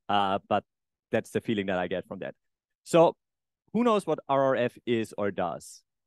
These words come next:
Well, that was a short talk. Um, no, since not everybody raised their hand, I think we can, uh,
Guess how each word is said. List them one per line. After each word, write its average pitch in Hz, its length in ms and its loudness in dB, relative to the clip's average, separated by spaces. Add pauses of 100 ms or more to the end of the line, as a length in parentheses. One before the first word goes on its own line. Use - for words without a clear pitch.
(1300)
Well, 131 160 -2
that 107 100 -2
was 95 160 -6
a 95 60 -6
short 95 240 -6
talk. 143 300 -4 (1400)
Um, 135 540 4 (460)
no, 98 180 -4
since 165 260 -2
not 196 160 6
everybody 190 320 6
raised 147 240 4
their 147 100 2
hand, 135 160 0
I 127 60 0
think 147 180 -6
we 135 100 -4
can, 120 280 -2
uh, 107 240 0